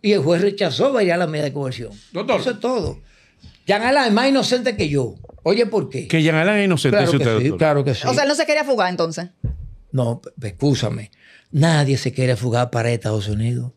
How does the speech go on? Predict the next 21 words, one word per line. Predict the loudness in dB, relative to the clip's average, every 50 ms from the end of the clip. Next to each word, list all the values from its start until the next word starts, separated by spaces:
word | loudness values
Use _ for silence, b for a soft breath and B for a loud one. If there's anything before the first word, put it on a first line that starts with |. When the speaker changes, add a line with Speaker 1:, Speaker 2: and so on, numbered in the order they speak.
| _ _
Speaker 3:
¿Y | -4 -2
no | 0 0
era | 0 -2
para | -4 -4
Francia | -6 -6 -6 -6 -6 -6
que | -4 -4
iba, | -4 -4 -4
doctor? | -4 -2 0
Speaker 1:
No, | 0 2 2
no, | 2 2 2
no, | 2 4 2 2 2
no, | 2 2 2 2 0 0 0 0 0 0 0 -2 -2
no, | -4 -4 -4 -6 -6
no, | -8 -8 -10 -14
no. | -16 -16 -18 -18 -8 -2
Cuando | -2 0 0 0 0 2 2
esa, | 4 4 2 2 2 2 2 2 2 0 0 0
no, | 2 2 2 2 2 2 2 2 2 2 4 2
esa, | 2 2 2 0 -2 -2 -2 -2
esa | -4 -2 0 0 -2 0 0
tarde | 0 2 2 4 4 2 2 4 4 4 4 2 0 -2